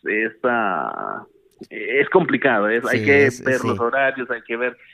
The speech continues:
Speaker 1: hay que, hay que hacer las campañas bien, porque a veces la gente dice, "No, yo le pagué cincuenta dólares a Facebook", pero es que no es solo pagarle cincuenta dólares, sino hay que saber, saber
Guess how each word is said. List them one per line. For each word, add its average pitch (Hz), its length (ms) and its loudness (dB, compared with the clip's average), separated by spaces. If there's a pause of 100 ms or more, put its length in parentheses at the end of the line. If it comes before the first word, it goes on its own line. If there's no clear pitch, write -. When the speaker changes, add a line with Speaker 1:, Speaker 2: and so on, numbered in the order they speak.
(140)
Speaker 1:
hay 123 120 0
que, 127 380 2
hay 117 140 0
que 127 100 0
hacer 123 180 2
las 127 140 0
campañas 117 540 -2
bien, 131 180 -2
porque 120 240 -4
a - 40 -2
veces 123 120 0
la 123 80 0
gente 127 160 -2
dice, 123 140 -2
"No, 185 120 0
yo 180 120 6
le 175 100 6
pagué 170 220 2
cincuenta 143 400 0
dólares 131 360 2
a 107 80 -2
Facebook", 131 280 -4 (100)
pero 123 140 4
es 127 60 -6
que - 60 -8
no 139 60 0
es 135 80 -8
solo 156 180 2
pagarle 139 320 2
cincuenta 131 380 -2
dólares, 123 380 2
sino 101 100 -10
hay 104 60 -8
que 120 100 -4
saber, 127 200 0 (120)
saber 123 240 -2